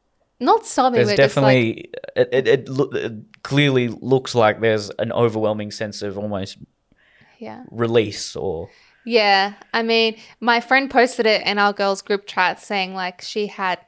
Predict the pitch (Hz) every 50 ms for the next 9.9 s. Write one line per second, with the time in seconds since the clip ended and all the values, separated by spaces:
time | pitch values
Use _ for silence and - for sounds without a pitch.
0 | _ _ _ _ _ _ _ _ - - - 208 233 233 226 226 240 220 208 202
1 | 233 240 - - - - 240 220 214 - - 208 202 208 208 - 208 202 208 -
2 | 214 190 185 190 196 - - - - 190 196 - - - 202 185 180 - - -
3 | - - - - _ - 220 226 208 185 - - 202 170 175 - - - - _
4 | 196 190 190 196 202 - 220 190 190 196 - 240 190 196 185 214 208 202 - 196
5 | 185 185 202 202 202 202 196 196 190 190 202 196 208 196 208 - - 214 - -
6 | 240 220 208 - 208 - 196 - - 220 208 208 254 220 196 196 220 214 - 202
7 | 196 - 185 175 160 - - - 226 214 254 269 277 240 196 185 202 - - 202
8 | 185 - - - 214 - - 214 202 196 190 196 208 202 202 208 208 208 208 208
9 | 202 196 202 190 202 196 190 180 - 226 - _ - 214 214 302 -